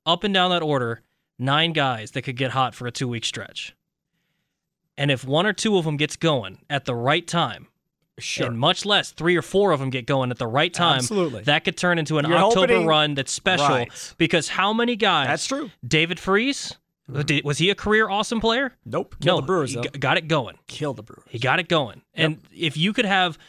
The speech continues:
Speaker 1: a bunch of guys like that for the Brewers, get it going at the right time in October, you could see him make a magical run because the pitching staff is that good. But the issue for me when I look at it is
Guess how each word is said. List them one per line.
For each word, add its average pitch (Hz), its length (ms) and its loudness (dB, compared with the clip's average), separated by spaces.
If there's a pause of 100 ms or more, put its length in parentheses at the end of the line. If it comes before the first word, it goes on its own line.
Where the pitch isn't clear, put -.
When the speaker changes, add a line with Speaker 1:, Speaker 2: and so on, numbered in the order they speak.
(160)
Speaker 1:
a 131 80 0
bunch 160 240 2
of 208 80 0
guys 180 260 2
like 160 140 -2
that 160 200 0
for - 80 -8
the 147 60 -6
Brewers, 143 640 0 (160)
get 147 180 2
it 190 120 -4
going 220 320 4
at 143 100 -2
the 147 100 0
right 160 280 0
time 143 460 0 (360)
in 156 100 2
October, 180 600 0 (340)
you 151 140 0
could 165 120 0
see 180 140 2
him 156 80 2
make 151 160 2
a 143 40 0
magical 139 440 0
run 117 220 -6
because 127 260 -2
the 143 80 -4
pitching 202 360 0
staff 143 300 -2
is 131 100 -6
that 127 180 -2
good. 110 240 -12
But 139 120 -6
the - 160 -4
issue 196 280 0
for 180 120 -2
me 156 440 0 (340)
when 143 120 0
I 143 60 4
look 151 240 0
at 135 200 0
it 131 40 0
is 120 280 -4